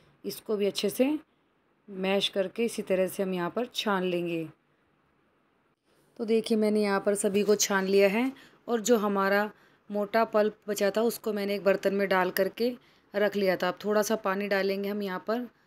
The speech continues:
आधा गिलास के करीब, और इसको फिर से अच्छे से मैश कर लेंगे। मैश करने के बाद दोबारा से हम इसको अच्छे से छान लेंगे। ये देखिए, इस तरह से डाल करके इसको अच्छे से छान लेंगे।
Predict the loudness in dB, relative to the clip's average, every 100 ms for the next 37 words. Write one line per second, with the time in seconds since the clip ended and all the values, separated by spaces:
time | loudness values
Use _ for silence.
0 | _ _ -10 0 0 2 2 2 0 -4
1 | 2 2 4 2 0 -2 -8 -2 -2 0
2 | -2 -2 -4 0 -2 -2 _ _ _ -4
3 | 0 0 0 0 2 0 -2 -4 -6 _
4 | _ _ _ _ -4 -2 -2 0 0 2
5 | 0 2 2 2 0 -2 _ _ _ -6
6 | 0 2 2 0 0 0 0 -4 -2 -2
7 | 0 -2 -2 0 0 -2 _ _ _ _
8 | _ _ _ -10 -2 -2 2 2 2 2
9 | 0 -8 _ _ _ _ -12 -8 -6 -6
10 | -6 -8 -6 -4 -4 0 -2 -2 _ _
11 | _ _ -6 -2 -2 -2 -4 -2 -4 -4
12 | -8 -6 -4 -4 -4 -4 -2 -2 -4 -4